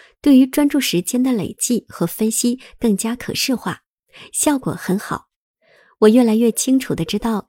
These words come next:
自己的时间都去了哪里，而这是保障了我高效的工作和产出。因为有了仪式专注，自二零二零年十二月十三日我开通公众号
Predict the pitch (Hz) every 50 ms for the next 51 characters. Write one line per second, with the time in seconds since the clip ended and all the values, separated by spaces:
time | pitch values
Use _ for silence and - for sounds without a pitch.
0 | - - - - 320 262 - - - 156 - - 156 160 - 202 208 240 - _
1 | _ _ - 262 269 269 - - 269 240 196 170 165 156 170 208 247 226 - -
2 | _ _ _ _ _ _ - - - - - - 202 202 226 240 - - - -
3 | - 330 311 - 302 262 - 170 143 135 - 233 233 220 202 185 - _ - 165
4 | 147 127 - - 226 240 254 254 - 277 254 220 190 180 - 240 254 254 - 285
5 | 262 208 - - - - 180 - - - - - - - - 233 240 - _ _
6 | _ _ _ _ _ _ - _ _ _ _ _ - 285 285 285 285 277 269 262
7 | - - 196 175 180 196 202 226 - - 262 247 - 269 269 269 269 - 302 277
8 | - - _ _ _ _ _ _ _ - - - 262 254 247 240 - 247 247 233
9 | 226 240 247 240 226 208 226 240 220 185 175 180 214 - _ - - - 185 196
10 | 220 208 196 190 190 - 156 - - 208 226 247 262 254 - - _ - - -
11 | - - 180 175 - - 208 202 - 220 220 226 233 - 247 247 254 262 254 214
12 | 208 - - 233 190 160 -